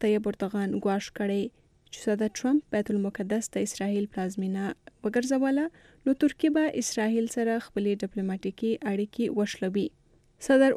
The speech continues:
اردوغان په پارلمان کې وینا کې صدر ټرمپ ته په خطاب کې وویل، «ښاغلی ټرمپ، بیت المقدس د مسلمانانو لپاره سره لیکه ده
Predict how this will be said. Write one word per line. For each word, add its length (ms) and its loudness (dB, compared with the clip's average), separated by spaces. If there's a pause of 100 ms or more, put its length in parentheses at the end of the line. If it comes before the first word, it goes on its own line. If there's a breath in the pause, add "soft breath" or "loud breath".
اردوغان 520 4
په 180 0
پارلمان 460 4
کې 160 2
وینا 320 0
کې 180 -4
صدر 320 -2
ټرمپ 320 -4
ته 240 -2
په 140 -6
خطاب 340 -8
کې 160 -8
وویل، 400 -2 (220)
«ښاغلی 420 -4
ټرمپ، 260 2 (220)
بیت 180 4
المقدس 540 4
د 140 4
مسلمانانو 760 0
لپاره 480 0
سره 320 0
لیکه 300 2
ده 100 -2